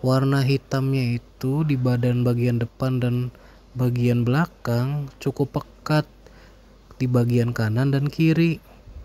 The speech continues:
Nah, ini nih yang paling saya suka.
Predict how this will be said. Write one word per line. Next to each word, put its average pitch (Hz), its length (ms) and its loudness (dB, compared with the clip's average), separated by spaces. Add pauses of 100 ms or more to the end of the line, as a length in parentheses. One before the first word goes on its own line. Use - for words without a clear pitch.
(1400)
Nah, 123 480 2
ini 175 320 2
nih 170 160 2
yang 156 160 -2
paling 147 320 -2
saya 143 240 -2
suka. 156 720 -2